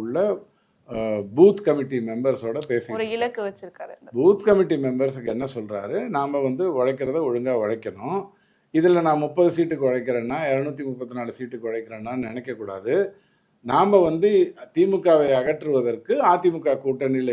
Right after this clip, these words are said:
Speaker 1: இருக்கோம், அதிமுகவோட சேர்ந்து இந்த வேலையை பார்ப்போம். ரெண்டாயிரத்தி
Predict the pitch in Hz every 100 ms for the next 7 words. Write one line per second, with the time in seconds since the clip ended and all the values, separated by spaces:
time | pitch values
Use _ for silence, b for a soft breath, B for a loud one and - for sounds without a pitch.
0 | 117 120 190 247 175 165 147 127 123 120
1 | 131 131 117 120 202 302 139 135 131 135
2 | 135 127 104 - 107 110 107 _ _ _
3 | - 156 202 233 226